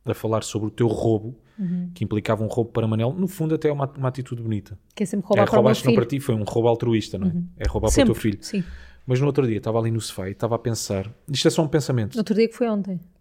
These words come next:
Speaker 1: Foi ontem?
Speaker 2: Yeah.
Speaker 1: Já não me lembro.
Speaker 2: Sim, sim.
Speaker 1: Sei lá, mas os dias às vezes parecem <laughs> todos
Speaker 2: Todos
Speaker 1: iguais,
Speaker 2: iguais,
Speaker 1: não é?
Speaker 2: yeah.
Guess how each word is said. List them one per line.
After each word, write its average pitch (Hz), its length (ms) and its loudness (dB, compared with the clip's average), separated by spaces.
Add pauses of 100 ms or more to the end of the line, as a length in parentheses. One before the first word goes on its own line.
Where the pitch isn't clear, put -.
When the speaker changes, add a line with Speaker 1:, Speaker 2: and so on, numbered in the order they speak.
(100)
Speaker 1:
Foi 143 200 4
ontem? 113 300 0
Speaker 2:
Yeah. 180 240 -4
Speaker 1:
Já 131 160 -2
não 123 80 2
me 110 80 0
lembro. 107 180 -2
Speaker 2:
Sim, 233 180 -8
sim. 220 200 -12
Speaker 1:
Sei - 160 -4
lá, 110 80 2
mas 107 120 -2
os 107 80 -6
dias 113 200 2
às 117 100 4
vezes 117 200 0
parecem 123 380 2
<laughs> 175 920 -4
todos - 0 -
Speaker 2:
Todos 233 280 8
Speaker 1:
iguais, 214 420 10
Speaker 2:
iguais, - 20 0
Speaker 1:
não 139 100 4
é? - 40 8
Speaker 2:
yeah. 185 260 4